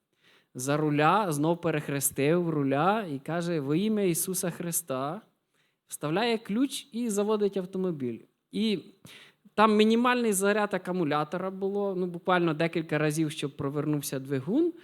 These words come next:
Але чудо, декілька разів машина зачмихала, задиміла, і вона завелася. І ви знаєте, і пройшов деякий проміжок часу, я вже цього літа, ем,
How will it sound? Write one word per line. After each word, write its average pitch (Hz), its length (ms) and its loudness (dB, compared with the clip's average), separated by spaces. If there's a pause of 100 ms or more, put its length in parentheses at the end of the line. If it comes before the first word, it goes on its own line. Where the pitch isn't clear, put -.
(920)
Але 214 520 4 (460)
чудо, 185 560 4 (100)
декілька 214 560 0
разів 202 600 0
машина 208 440 2
зачмихала, 214 800 4
задиміла, 196 520 2
і 190 40 2
вона 190 200 0
завелася. 180 680 -2 (1080)
І 202 320 4
ви 170 380 -2
знаєте, 220 480 2
і 180 60 4
пройшов 196 460 -2
деякий 220 580 -2 (160)
проміжок 202 500 -2
часу, 220 520 -2
я 143 420 0 (920)
вже 131 160 -2
цього 147 320 0
літа, 151 500 -2 (560)
ем, 123 580 -10